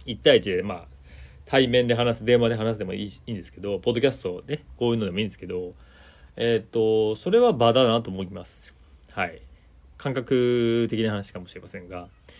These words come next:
同時にですね、その、まあ、どこかイベントとか、えーっと、その場がね、カフェとかわかりませんが、なんか、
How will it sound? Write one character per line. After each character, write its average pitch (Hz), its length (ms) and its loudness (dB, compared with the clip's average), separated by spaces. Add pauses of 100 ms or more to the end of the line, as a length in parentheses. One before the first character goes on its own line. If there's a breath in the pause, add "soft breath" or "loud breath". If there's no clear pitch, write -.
(380 loud breath)
同 226 200 8
時 240 120 -2
に 254 80 -2
で 160 100 4
す 110 80 -6
ね、 123 160 2
そ 120 100 -2
の、 113 380 0
ま 131 80 0
あ、 117 60 2
ど 185 100 0
こ 226 100 0
か 135 120 4
イ 113 80 4
ベ 131 160 2
ン 143 100 -4
ト 151 140 2
と - 120 -4
か、 107 400 -2
え 95 420 -4
ー - 20 -20
っ - 40 -20
と、 95 300 -8
そ - 140 -8
の 147 180 2
場 127 220 2
が 139 300 2
ね、 120 200 -10 (380 soft breath)
カ 139 160 2
フ 127 80 2
ェ - 40 2
と - 120 -10
か 87 320 -12
わ 107 100 -4
か 120 60 2
り 117 60 2
ま 120 100 -4
せ 113 120 -8
ん 92 80 -12
が、 90 280 -12 (180)
な 180 100 -2
ん 143 40 -2
か、 113 240 0